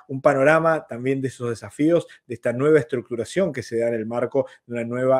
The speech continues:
estructura gubernamental dentro de la Universidad Nacional de Colombia. Hoy es el turno de viajar al Perú. Y vamos a hablar en particular de una universidad que conocemos y mucho,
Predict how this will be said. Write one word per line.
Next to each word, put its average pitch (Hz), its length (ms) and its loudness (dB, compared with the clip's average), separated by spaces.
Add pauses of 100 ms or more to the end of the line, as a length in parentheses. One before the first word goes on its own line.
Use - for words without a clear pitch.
(120)
estructura 113 560 -8
gubernamental 110 720 -4
dentro 123 500 0 (240)
de 120 160 -4
la 120 100 -4
Universidad 110 480 -6
Nacional 104 360 -10
de 98 80 -14
Colombia. 87 600 -18
Hoy 226 360 2 (420)
es 156 160 -4
el 147 140 -2
turno 151 300 -4
de 135 40 -2
viajar 131 480 -2 (320)
al 117 240 -2
Perú. 113 380 -2 (400)
Y 165 80 0
vamos 190 220 2
a 185 40 4
hablar 196 180 4
en 180 120 -2
particular 160 560 0
de 196 60 0
una 170 100 -2
universidad 135 560 2
que 151 60 -4
conocemos 127 540 -4
y 117 60 -6
mucho, 127 540 -2